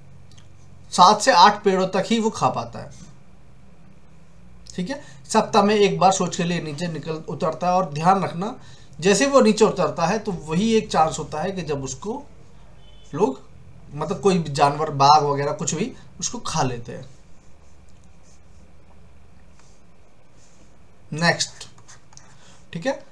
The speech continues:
हाथियों की हत्या उनके दांतों के लिए की जाती है। देखिए, कितने लंबे हाथ के दांत हैं, ठीक है, दांत इतने लंबे हैं। लेकिन इनका यूज़ कि-, किस चीज़ के लिए किया जाता है?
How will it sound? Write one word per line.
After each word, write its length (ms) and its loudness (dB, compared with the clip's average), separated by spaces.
हाथियों 500 6
की 120 -2
हत्या 400 2
उनके 260 0
दांतों 360 0
के 100 -6
लिए 160 -4
की 120 -10
जाती 300 -6
है। 140 -10
देखिए, 320 -12
कितने 920 -14
लंबे 260 -6
हाथ 1000 -14
के 80 -12
दांत 260 -8
हैं, 100 -14
ठीक 220 -8
है, 60 -4
दांत 220 2
इतने 220 0
लंबे 220 2
हैं। 240 -6
लेकिन 300 -4
इनका 320 -2
यूज़ 260 2
कि-, 160 -4
किस 300 -6
चीज़ 200 0
के 80 -2
लिए 100 2
किया 200 2
जाता 300 2
है? 220 0